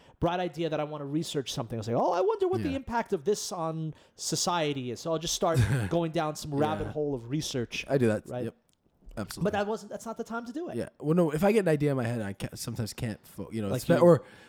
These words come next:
Speaker 2: like, if I have a three D printing idea or something, I'll start thinking about that and then start, like, freaking out and on my phone, and then all of a sudden I spend twenty minutes, like,
Speaker 1: You've done
Speaker 2: researching
Speaker 1: that,
Speaker 2: something.
Speaker 1: and you're like, "Oh, wait, that's
Speaker 2: Yeah.
Speaker 1: right. I'm, I'm here to work out."
Speaker 2: Yeah.
Speaker 1: So, <laughs> no, I've definitely been,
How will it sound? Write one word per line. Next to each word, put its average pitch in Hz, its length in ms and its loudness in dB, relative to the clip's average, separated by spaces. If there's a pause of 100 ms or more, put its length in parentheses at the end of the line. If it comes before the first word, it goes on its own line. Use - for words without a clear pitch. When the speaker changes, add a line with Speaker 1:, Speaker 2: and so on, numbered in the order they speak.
(120)
Speaker 2:
like, 151 120 -4
if 139 60 -2
I 147 40 2
have 143 100 0
a 135 60 2
three 156 220 0
D 135 100 -2
printing 127 360 -2
idea 113 400 0
or 110 60 -2
something, 113 380 -4
I'll 104 140 -2
start 120 280 -2
thinking 117 220 -4
about 107 200 -4
that 107 240 -2
and 101 120 -4
then 101 120 -4
start, 107 320 -4
like, 98 200 -14
freaking 107 260 -8
out 98 220 -12
and 104 140 -2
on 98 120 -4
my 101 80 -4
phone, 117 220 -2
and 110 80 -4
then 104 40 -6
all 104 40 -6
of 104 60 -10
a 110 40 -10
sudden 107 180 -8
I 95 40 -10
spend 98 220 -10
twenty 104 220 -10
minutes, 95 280 -10
like, 101 120 -12
Speaker 1:
You've 117 160 -6
done 117 140 -4
Speaker 2:
researching 120 80 -8
Speaker 1:
that, 123 80 -2
Speaker 2:
something. 123 180 -6
Speaker 1:
and - 60 -10
you're 107 80 -8
like, 95 180 -14
"Oh, 147 80 -4
wait, 131 220 -4
that's - 140 -10
Speaker 2:
Yeah. - 60 -8
Speaker 1:
right. 107 120 -6
I'm, 95 120 -8
I'm 117 340 -4
here 107 160 -2
to 104 60 0
work 95 220 -6
out." - 180 -14
Speaker 2:
Yeah. 98 120 -8 (520)
Speaker 1:
So, 113 580 -4 (120)
<laughs> - 140 -6
no, - 80 -8 (400)
I've 120 140 -4
definitely 139 600 -6
been, 127 220 -6